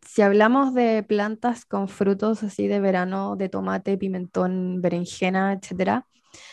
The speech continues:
en verdad no va a funcionar. Entonces,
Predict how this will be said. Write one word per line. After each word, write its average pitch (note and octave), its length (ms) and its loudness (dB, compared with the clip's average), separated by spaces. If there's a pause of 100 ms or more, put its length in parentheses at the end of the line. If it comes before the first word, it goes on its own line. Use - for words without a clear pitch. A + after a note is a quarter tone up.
en A3 120 2
verdad G#3+ 280 4
no C#4 160 4
va C4 100 6
a C4+ 40 2
funcionar. A3+ 720 0 (200)
Entonces, A3 460 2